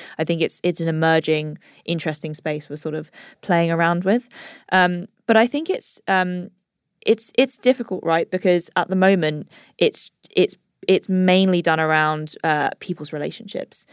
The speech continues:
and just keeping on top of knowing, like, "Oh, well, this person is thinking about moving, and we know that, that these kind of companies are hiring." Um, so really just being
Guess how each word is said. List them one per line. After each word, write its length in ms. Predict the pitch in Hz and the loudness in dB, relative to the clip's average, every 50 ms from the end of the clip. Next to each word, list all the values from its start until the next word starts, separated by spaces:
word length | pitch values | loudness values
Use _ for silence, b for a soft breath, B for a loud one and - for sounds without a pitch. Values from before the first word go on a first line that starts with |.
| b b b | b b b
and 160 | - 175 175 | -4 -4 -4
just 160 | 170 170 - | -4 -6 -8
keeping 300 | - - 190 180 - 170 | -10 -10 -10 -8 -8 -8
on 100 | 156 156 | -10 -10
top 300 | 156 - - 160 160 - | -10 -10 -12 -12 -10 -8
of 100 | 165 156 | -8 -8
knowing, 540 | 160 160 165 165 170 170 160 160 160 156 156 | -6 -6 -4 -2 0 2 2 2 2 0 -2
like, 160 | 165 165 - - | -4 -8 -4 -2
"Oh, 120 | 220 226 208 | 0 0 0
well, 80 | 202 | 0
this 160 | 190 202 202 | -2 -4 -6
person 320 | - - 175 175 - - 165 | -6 -6 -8 -6 -8 -10 -10
is 140 | 160 160 - | -12 -12 -14
thinking 500 | - - 190 180 170 170 - 165 160 160 | -12 -10 -10 -8 -8 -10 -10 -10 -10 -8
about 260 | 156 160 156 156 160 | -8 -8 -8 -8 -8
moving, 580 | 156 160 160 156 156 160 156 151 151 151 151 B B B B B | -6 -6 -6 -6 -6 -6 -6 -6 -6 -10 -12 B B B B B
and 160 | - 160 160 | -6 -4 -4
we 140 | 160 165 165 | -4 -4 -4
know 360 | 165 160 160 160 156 151 156 | -2 0 0 2 4 4 2
that, 280 | 156 156 156 - - - | 2 2 0 0 0 0
that 220 | - 165 - - | 0 0 0 -2
these 240 | - 175 170 165 - | -2 -4 -4 -4 -6
kind 160 | - - 165 | -8 -10 -10
of 60 | 156 - | -8 -8
companies 460 | - 165 156 151 180 156 151 147 - | -8 -8 -8 -6 -6 -8 -6 -8 -8
are 40 | 147 | -10
hiring." 580 | - 160 151 151 156 156 156 170 196 226 269 B B B B B B B B | -8 -6 -4 -4 -4 -4 -4 -4 -6 -6 -8 B B B B B B B B
Um, 300 | - 180 170 160 160 - | 2 4 4 4 4 2
so 140 | - - 180 | 2 4 4
really 340 | 180 180 196 214 220 233 220 | 4 6 6 4 4 4 2
just 200 | 196 190 - _ | -2 -4 -4 _
being 440 | 185 175 170 165 165 165 165 160 | 0 2 2 0 -2 -4 -8 -10